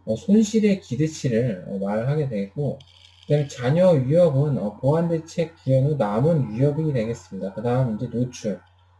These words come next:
노출은 위험이, 어, 취약점을 이용해, 어, 위험이 발생한 경우가 노출이 되겠다. 말 그대로 노출된다는 거죠, 위험이.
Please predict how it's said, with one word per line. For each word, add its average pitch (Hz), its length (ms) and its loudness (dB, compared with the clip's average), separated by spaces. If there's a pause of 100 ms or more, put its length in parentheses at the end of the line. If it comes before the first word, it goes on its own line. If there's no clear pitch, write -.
(240)
노출은 156 720 6
위험이, 156 640 6
어, 107 200 0
취약점을 185 720 2
이용해, 147 420 2
어, 98 200 -6 (720)
위험이 175 540 8
발생한 147 540 -2
경우가 110 480 -2
노출이 135 580 -4
되겠다. 95 420 -8
말 107 200 -2
그대로 135 260 0
노출된다는 117 640 -2
거죠, 113 160 -4
위험이. 104 480 -4